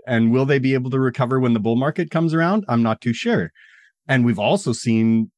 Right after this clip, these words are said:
lots of good projects, you know, continue to build or start to build harder in this bear market.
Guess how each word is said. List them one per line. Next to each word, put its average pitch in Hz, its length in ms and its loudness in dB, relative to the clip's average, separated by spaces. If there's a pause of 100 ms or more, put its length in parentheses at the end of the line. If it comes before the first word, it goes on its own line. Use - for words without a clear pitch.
lots 123 340 0
of 101 220 -2
good 160 260 0
projects, 113 640 -2 (480)
you 117 180 0
know, 107 180 0
continue 143 560 0
to 127 120 -4
build 123 340 0
or 117 240 0 (200)
start - 400 -4
to 123 60 -6
build 113 300 0
harder 107 720 -2
in 110 140 0
this 101 140 -2
bear 104 260 0
market. 98 400 0